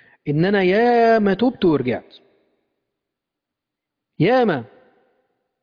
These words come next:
قلت: "يا رب أنا هتوب ودي آخر مرة"، ووعدت ربنا إن أنا مش هرجع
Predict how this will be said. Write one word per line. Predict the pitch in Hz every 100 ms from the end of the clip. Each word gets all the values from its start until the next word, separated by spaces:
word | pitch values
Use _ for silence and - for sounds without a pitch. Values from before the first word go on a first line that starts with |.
| _
قلت: | 190 208 180
"يا | 147
رب | 165 143 - 139
أنا | 131 123
هتوب | 165 185 147
ودي | 127 131 185
آخر | 220 185 160
مرة"، | 180 214 240
ووعدت | 220 143 147 143 233 -
ربنا | 208 170 202 240
إن |
أنا | 233 233
مش | 214
هرجع | 226 262 285